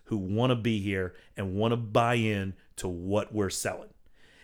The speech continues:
And that's, and, and, and that is, and that is so true in so many ways.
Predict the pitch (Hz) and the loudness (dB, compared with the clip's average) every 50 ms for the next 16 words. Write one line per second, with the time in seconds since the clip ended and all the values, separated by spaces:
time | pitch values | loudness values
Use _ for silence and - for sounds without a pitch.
0 | - - - 185 202 220 233 240 226 - - 208 202 208 208 208 185 185 180 - | -4 0 0 2 4 4 4 2 2 0 2 4 4 4 4 4 4 4 4 4
1 | 185 180 185 196 202 208 208 202 185 - - - 175 170 180 185 185 180 170 - | 4 8 8 10 10 10 8 8 6 4 2 2 4 6 8 8 8 6 6 4
2 | - - - 208 202 202 196 196 - - - 233 220 196 160 147 135 - - 180 | 4 6 8 8 8 8 6 4 -2 0 2 4 4 4 4 4 2 2 2 2
3 | 175 175 175 165 160 156 147 196 240 226 175 147 139 135 - | 4 4 4 2 2 4 4 4 4 4 4 2 0 -2 -6